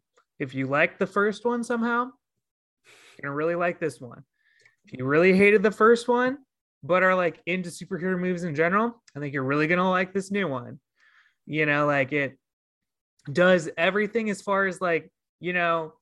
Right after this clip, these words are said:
it's not, they, like, they kinda did a soft reboot, but it's like, it's not necessarily a reboot, but it's not necessarily a sequel, but they kept what worked, which was Amanda Waller, Viola Davis,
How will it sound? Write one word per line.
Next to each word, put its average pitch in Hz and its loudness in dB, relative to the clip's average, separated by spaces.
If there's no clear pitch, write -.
it's 160 -6
not, 185 -4
they, 160 0
like, 156 -6
they 185 0
kinda 214 -2
did 202 -4
a 185 -6
soft 180 -2
reboot, 175 -6
but 160 -6
it's 139 -10
like, 131 -4
it's - -20
not 180 0
necessarily 196 -2
a 190 0
reboot, 180 -4
but 135 -10
it's 123 -18
not 160 -4
necessarily 196 0
a 208 2
sequel, 196 -4
but 156 -4
they 147 -2
kept 180 -6
what 196 2
worked, 185 0
which 156 -6
was 147 -2
Amanda 156 0
Waller, 170 2
Viola 165 -4
Davis, 139 -2